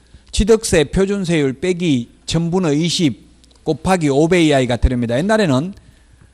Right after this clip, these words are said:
등록세 오 배 이하 과태료였는데, 지금은 취득세 빼기, 취득세 표준세율 빼기 천 분의 이십, 천 분의 이십이면 이 퍼센트잖아요. 그럼 옛날에, 옛날에 아니고 지금 취득세 일반 표준세율은 사 퍼센트잖아요. 그 천 분의 이십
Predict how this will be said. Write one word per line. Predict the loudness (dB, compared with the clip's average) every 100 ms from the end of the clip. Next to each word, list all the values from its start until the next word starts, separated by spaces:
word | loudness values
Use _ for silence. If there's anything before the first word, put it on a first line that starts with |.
| _ 0
등록세 | 2 2 0 0 2 2
오 | 2 0
배 | 2 2
이하 | 2 2
과태료였는데, | 0 0 2 2 2 0 0 2 2 0
지금은 | -2 -4 -2 -4 -2
취득세 | 0 0 -2 -2 -2 -4 -4
빼기, | -4 0 0 0 -2 -6 _ _
취득세 | -2 0 0 0
표준세율 | 0 0 0 0 0
빼기 | -2 -2 -4 -6 0
천 | 0 0
분의 | 0 0
이십, | 0 -2 -4 -8 -20 -20 _ _ _ _
천 | -6 -2
분의 | -2 -2
이십이면 | -2 -2 -2 -2
이 | 0
퍼센트잖아요. | -2 0 -4 -4 -2 -2 -2
그럼 | -4 -2
옛날에, | 0 0 0 -6 -20 _ -16 -6
옛날에 | 0 4
아니고 | 4 2 0
지금 | 0 -2
취득세 | -2 0 2 2
일반 | 2 0 0
표준세율은 | 0 -2 0 0 0
사 | -4 -4
퍼센트잖아요. | -2 -2 -2 0 0 0
그 | 0 -2
천 | -4
분의 | -2 -4
이십 | -2 -4